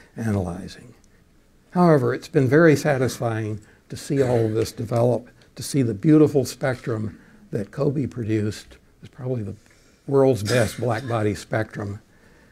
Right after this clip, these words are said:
and the wonderful W map and now Planck pictures that Alan showed the analysis of. So,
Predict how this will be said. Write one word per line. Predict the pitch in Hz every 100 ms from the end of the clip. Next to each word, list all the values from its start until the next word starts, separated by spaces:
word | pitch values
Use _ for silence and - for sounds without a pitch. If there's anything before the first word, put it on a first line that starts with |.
| _ _ -
and | 135 123 113
the | 110
wonderful | 107 123 131 123 131 113 98 - _ _ -
W | 123 113 113
map | 110 110 110 110
and | 107
now | 107 107
Planck | - 131 127 -
pictures | 139 - - 101 87
that | 104 95 - _ _ -
Alan | 120 113 104
showed | - 123 107
the | 95
analysis | 101 98 98 101 - 95 -
of. | - - - _ _ _ _ _ _ _ _ - - _ _ _ _ _ _ - - - - - - _ _ _ _ _ _ _ -
So, | - 127 90